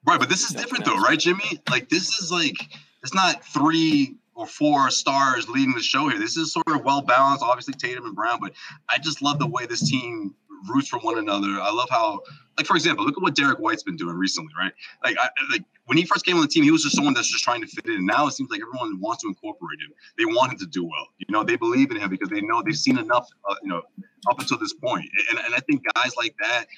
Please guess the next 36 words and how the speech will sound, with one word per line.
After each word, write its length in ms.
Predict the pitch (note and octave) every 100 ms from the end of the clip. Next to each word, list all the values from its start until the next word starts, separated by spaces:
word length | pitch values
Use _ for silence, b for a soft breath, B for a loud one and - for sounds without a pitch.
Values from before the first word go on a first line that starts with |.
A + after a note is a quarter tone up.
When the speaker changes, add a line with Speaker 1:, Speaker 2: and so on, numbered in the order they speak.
| B G2
Speaker 1:
and 100 | G#2+
obviously 240 | A2+ G#2+
Malcolm 280 | A2 G#2 D#2+
Brogdon, 520 | G#2+ B2 A#2 A2 G#2+ B B B
and, 140 | G2+ G2
and, 120 | G2+
you 60 | A2+
know, 60 | F#2+
what 120 | G#2
the 80 | -
second 300 | B2 A2 G2
unit 260 | B2 B2
brings 240 | - A#2+ A#2
to 80 | A2+
the 80 |
table, 460 | - A#2+ G#2+ A2 G#2+
I 80 | A2+
mean, 260 | B2 A2+ - -
they're 160 | C#3+
getting 320 | E3 F#3 E3+ D3+
to 80 |
the 100 | D3+
point 320 | D3 C#3 C3+ A2+
where 240 | G2+ F#2+ -
teams, 460 | - D3+ E3 D3 - B B -
they 80 |
just 100 | D#3+
don't 100 | E3+
have 140 | D#3 D3+
enough 220 | D3 C#3 A2
energy 300 | C3 D3+ G2+
to 80 | F2+
keep 260 | - - -
up 140 | B2+
with 140 | G#2
them, 140 | E2+